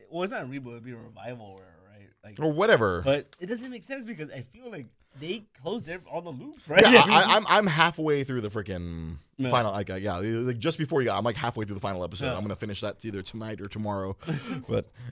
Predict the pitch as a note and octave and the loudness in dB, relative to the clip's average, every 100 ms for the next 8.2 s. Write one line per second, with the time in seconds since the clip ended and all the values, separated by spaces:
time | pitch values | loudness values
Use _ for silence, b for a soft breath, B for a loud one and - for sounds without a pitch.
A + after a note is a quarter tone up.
0 | - E3+ D3+ F#2+ G#2 G#2+ C3+ D3 B2 A#2+ | -4 2 4 4 0 -2 -4 -2 0 0
1 | G#2 A2 G#2 A2+ B2+ C#3+ D#3+ - B C#3+ | 0 -2 0 -2 -4 -4 -6 -8 B -18
2 | - F3+ F#3 D#3 C#3+ C#3 D#3 D3+ - G2+ | 0 2 2 -2 -4 -8 -6 -4 -6 -8
3 | D3+ C#3+ - A3 F#3+ G3 - E3+ F#3 E3 | -12 -8 -6 -6 -4 -4 -4 -8 -6 -6
4 | C3+ B2+ C3 B2+ A#2 G2+ G2+ G#2+ G#2 G2 | -4 0 2 2 -2 -2 -2 0 -2 -4
5 | G2 G2 G2+ A#2+ B2 B2 A2+ A2 F#3 A2+ | -4 -4 0 2 2 2 0 4 6 4
6 | F2 - - b b - C#3 - - B2 | 0 -12 -20 b b 0 0 0 -2 0
7 | C#3+ C#3 D3+ D3 B2+ C3 C3 C3+ B2 A2+ | 0 -2 -2 0 2 2 2 -2 -2 -4
8 | A2+ | -6